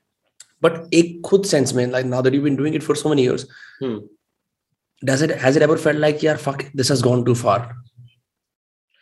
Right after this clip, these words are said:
Speaker 2: Gone too far in the sense?
Speaker 1: In the sense कि जो मैं रिपोर्टिंग कर रहा हूँ
Speaker 2: हाँ, हाँ।
Speaker 1: या जो मैं बात कर रहा हूँ, मतलब,
Speaker 2: हाँ।
Speaker 1: कभी ऐसा लगता है कि, "यार, क्या ये चीज डालने की जरूरत थी?" You know what I mean? Like,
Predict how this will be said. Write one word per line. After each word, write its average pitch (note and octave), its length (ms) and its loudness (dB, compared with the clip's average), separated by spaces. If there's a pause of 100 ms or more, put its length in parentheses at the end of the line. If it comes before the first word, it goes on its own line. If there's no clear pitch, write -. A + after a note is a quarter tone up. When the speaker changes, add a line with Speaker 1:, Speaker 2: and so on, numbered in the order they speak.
(480)
Speaker 2:
Gone C#3 180 2
too D#3 140 -2
far D3 200 2
in D3 100 2
the D3 120 4
sense? D#3+ 320 -2 (300)
Speaker 1:
In C3+ 60 2
the C#3+ 80 0
sense D3 240 0
कि E3+ 100 2
जो D3+ 120 2
मैं E3+ 140 4
रिपोर्टिंग C#3 440 2
कर A2+ 100 2
रहा G2+ 120 -2
हूँ - 240 -10
Speaker 2:
हाँ, A#2+ 260 -2
हाँ। A2+ 280 -8
Speaker 1:
या B2+ 80 -2
जो C3 140 2
मैं C#3 200 4
बात B2+ 200 2
कर A2+ 120 -6
रहा F#2+ 140 -4
हूँ, A2 220 -8
मतलब, C3+ 280 0
Speaker 2:
हाँ। A#2 260 -6 (300)
Speaker 1:
कभी D#3 180 2
ऐसा D3 200 0
लगता D3 240 -2
है F#3 80 0
कि, F#3+ 100 0
"यार, F3+ 340 -2 (460)
क्या C#3+ 160 2
ये C#3 220 0
चीज C#3 420 -2
डालने A#2+ 320 0
की B2+ 160 0
जरूरत A#2 500 0
थी?" B2+ 240 0
You D3+ 80 2
know E3+ 120 2
what E3+ 140 2
I F3 60 2
mean? E3+ 160 2
Like, D#3+ 120 -2